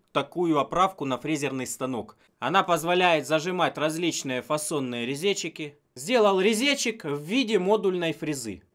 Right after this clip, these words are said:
Смотрим, как подходит к зубу. Подходит как-то так. Теперь можно смело нарезать шестеренку.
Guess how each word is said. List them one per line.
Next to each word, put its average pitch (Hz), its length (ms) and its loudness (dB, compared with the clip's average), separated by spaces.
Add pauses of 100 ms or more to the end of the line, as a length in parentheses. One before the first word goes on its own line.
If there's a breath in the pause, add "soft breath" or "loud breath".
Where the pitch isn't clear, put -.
Смотрим, 196 600 2
как 180 240 2
подходит 170 560 0
к 135 80 -12
зубу. 196 520 -4 (460)
Подходит 190 560 2
как-то 170 340 0
так. - 380 -4 (3750)
Теперь 220 360 2
можно 202 360 4
смело 185 460 2
нарезать 170 500 2
шестеренку. 208 880 -2